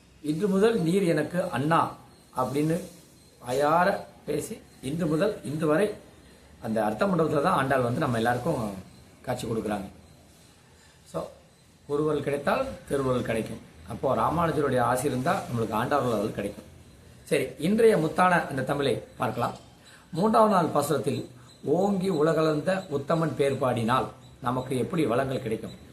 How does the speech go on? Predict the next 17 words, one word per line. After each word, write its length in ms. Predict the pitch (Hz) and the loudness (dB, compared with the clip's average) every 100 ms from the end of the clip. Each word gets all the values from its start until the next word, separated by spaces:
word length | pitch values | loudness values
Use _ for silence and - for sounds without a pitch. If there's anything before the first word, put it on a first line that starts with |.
| - - - - | -20 -20 -18 -4
நாட்டுடைய 360 | 139 170 165 | -2 2 2
வளங்கள் 320 | 131 143 151 120 | 2 2 0 -2
எப்படி 240 | 120 135 | -2 -2
இருக்கும்?" 280 | 123 120 - - - | -4 -6 -10 -14 -10
அப்படின்னு 420 | 110 120 151 190 - - - - | -6 -4 -2 -4 -6 -16 -18 -8
தன்னுடைய 360 | 123 113 110 | -2 0 0
அழகு 260 | 110 156 185 | 2 0 0
தமிழ்ல 340 | 165 123 127 | 0 0 0
ஆண்டாள் 280 | 147 117 107 - | 0 -2 -4 -4
சொல்றாங்க. 320 | 101 101 95 - - - - - - 113 | -8 -8 -10 -16 -20 -20 -20 -20 -10 -2
அதான், 200 | 127 110 - - - - - - - | 0 0 -8 -20 -20 -20 -20 -20 -12
"ஓங்கு 420 | 120 151 185 190 | -2 0 0 0
பெரும் 280 | 143 143 143 | 0 0 0
சென்னல் 380 | - 135 180 202 - 123 | -2 -2 -2 -4 -10 -4
ஊடு 340 | 135 175 190 | 0 2 0
கயல் 280 | - 131 131 | 0 0 2
உலக, 360 | 123 117 107 | 2 0 -2